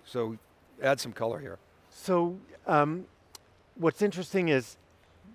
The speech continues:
Speaker 2: that, um, you're right to identify open as a loaded, overloaded term.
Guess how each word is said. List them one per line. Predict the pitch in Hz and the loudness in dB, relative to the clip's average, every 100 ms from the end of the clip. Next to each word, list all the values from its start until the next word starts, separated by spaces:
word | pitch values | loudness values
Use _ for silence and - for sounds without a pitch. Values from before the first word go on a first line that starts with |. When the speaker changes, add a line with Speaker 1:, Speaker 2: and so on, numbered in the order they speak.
| 127 | -4
Speaker 2:
that, | 143 135 - _ _ _ _ _ | 2 2 2 _ _ _ _ _
um, | - 117 113 120 - | 0 2 2 -2 -12
you're | 147 139 131 110 | -4 -2 -2 -2
right | 143 170 151 | 2 2 2
to | 147 | 2
identify | 143 120 147 139 147 131 127 123 - | 2 4 0 2 2 4 2 -2 -6
open | 147 143 156 151 | -4 -2 -2 -2
as | 120 113 | -2 0
a | 123 | 2
loaded, | 113 117 127 143 139 135 _ _ - | 0 0 0 0 -4 -10 _ _ -12
overloaded | - 135 143 139 143 143 | -4 0 2 2 0 -2
term. | - 143 160 170 | -6 -6 -6 -8